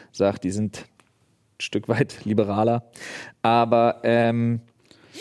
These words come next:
ich muss euch das hier mal wirklich, muss ich das mal vorlesen, wie der hier schreibt.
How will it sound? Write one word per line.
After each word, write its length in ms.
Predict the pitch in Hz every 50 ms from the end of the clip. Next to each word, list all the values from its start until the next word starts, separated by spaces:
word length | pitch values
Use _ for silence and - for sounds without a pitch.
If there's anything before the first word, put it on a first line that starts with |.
| - - - - _ _ _ -
ich 60 | 107
muss 140 | 104 123 131
euch 140 | 151 135 -
das 120 | 147 127
hier 140 | - - 127
mal 140 | 127 123 117
wirklich, 420 | 127 127 127 117 - - - - - _ _ - - - - - - _ _ _ _ _ _ _
muss 140 | - 123 131
ich 80 | 131 120
das 100 | 127 110
mal 80 | 110
vorlesen, 460 | 113 - - 120 120 117 110 107 107 104
wie 80 | 110
der 100 | 110 107
hier 120 | 107 104 101
schreibt. 440 | - - 107 110 104 98 - -